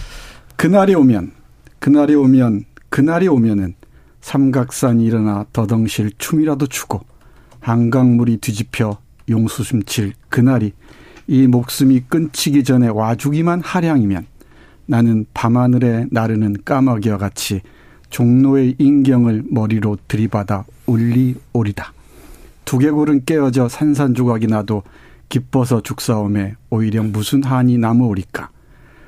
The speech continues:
그날이 와서, 오, 그날이 와서 육조 앞 넓은 길을 울며 뛰며 뒹굴어도 그래도 넘치는 기쁨에 가슴이 미어질 듯 하거든.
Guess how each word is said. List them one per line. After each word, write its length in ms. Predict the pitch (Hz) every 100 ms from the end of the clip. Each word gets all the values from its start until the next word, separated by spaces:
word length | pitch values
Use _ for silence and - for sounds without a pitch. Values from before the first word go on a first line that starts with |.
| - -
그날이 320 | 139 143 139
와서, 480 | 123 117 120 107 - -
오, 300 | 123 120 110
그날이 380 | - 127 120 110
와서 360 | 107 104 101 - - - - -
육조 480 | 135 127 - - 131
앞 160 | 123 127
넓은 520 | 123 120 123 117 127 123
길을 400 | - 117 113 -
울며 380 | 127 123 135 127 127
뛰며 260 | 131 117 110
뒹굴어도 580 | - 123 127 135 104 98 - - - - -
그래도 380 | - 120 131 139
넘치는 540 | 123 117 107 - 131 117
기쁨에 560 | 101 - 117 110 101 -
가슴이 440 | - 117 - 117 104
미어질 420 | 113 117 104 110 -
듯 240 | 143 -
하거든. 360 | 120 107 104